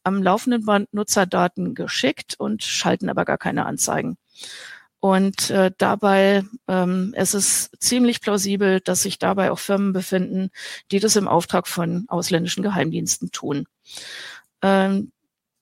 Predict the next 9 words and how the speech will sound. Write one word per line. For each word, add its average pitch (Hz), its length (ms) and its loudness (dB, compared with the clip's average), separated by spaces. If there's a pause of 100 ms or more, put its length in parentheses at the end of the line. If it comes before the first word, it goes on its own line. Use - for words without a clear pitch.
(200)
dieses 247 340 2
Treiben 208 400 2
alleine 220 720 2
sollte 208 460 2
eigentlich 202 420 -2
alarmierend 185 480 0
genug 202 320 -4
sein, 196 480 0 (480)
äh, 185 280 2